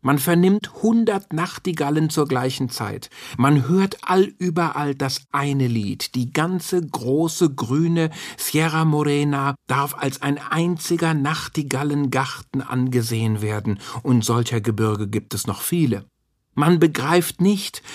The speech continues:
wie es möglich ist, dass ein so kleines Stück Erde, wie hier zur Verteilung kommt, zwei so anspruchsvolle Vögel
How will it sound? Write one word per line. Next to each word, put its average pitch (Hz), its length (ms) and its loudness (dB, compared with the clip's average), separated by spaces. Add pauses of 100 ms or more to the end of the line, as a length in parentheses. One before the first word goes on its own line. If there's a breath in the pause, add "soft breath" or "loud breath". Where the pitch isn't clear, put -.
(120)
wie 147 200 6
es 156 160 2
möglich 147 500 4
ist, 104 220 -8
dass 131 160 -2
ein 139 240 0
so 165 200 2
kleines 170 540 -2
Stück - 400 -4
Erde, 110 540 -2
wie 113 140 2
hier 170 360 0
zur - 180 -4
Verteilung 131 680 -2
kommt, 117 380 0 (280 loud breath)
zwei 123 320 0
so 135 380 0
anspruchsvolle 143 960 -4
Vögel 135 480 2